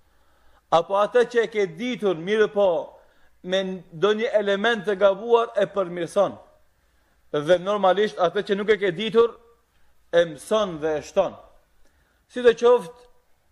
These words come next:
mezhlisi i ilmit dhe njerëzit që janë të pranishëm në mezhliset e ilmit janë ata burra për të cilët ka thënë pejgamberi sallallahu alaihi wasallam se Zoti ka thënë, "Humul qaum la yashqa bihimul jalis", janë njerëz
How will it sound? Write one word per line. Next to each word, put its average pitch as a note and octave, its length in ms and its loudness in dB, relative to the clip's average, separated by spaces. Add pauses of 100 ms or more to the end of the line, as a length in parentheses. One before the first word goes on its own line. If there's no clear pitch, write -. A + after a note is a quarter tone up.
(320)
mezhlisi F3 720 -6
i G#3+ 160 -2
ilmit F3 420 -6
dhe D#3 320 0 (160)
njerëzit G3+ 560 0
që G#3+ 80 0
janë F#3+ 160 0
të F#3+ 120 -8
pranishëm G3+ 520 -2
në F#3+ 160 -4
mezhliset F#3 400 -4
e G3 140 2
ilmit A#3+ 320 0 (800)
janë G3 440 0
ata F#3+ 240 2
burra A#3 400 2
për F#3+ 120 -8
të F#3 140 -4
cilët G#3+ 200 -2
ka G3 180 4
thënë G#3 220 2
pejgamberi G3 460 0
sallallahu F#3+ 520 0
alaihi F#3 220 2
wasallam G3+ 260 -2
se G3 160 0 (120)
Zoti A3+ 300 0
ka G3+ 160 0
thënë, A#3 360 -2 (640)
"Humul G#3 380 -2
qaum A3 400 -2
la F#3 120 4
yashqa F#3+ 480 -2
bihimul G3 320 -6
jalis", F#3+ 500 -4 (480)
janë E3+ 280 2
njerëz A#3 360 4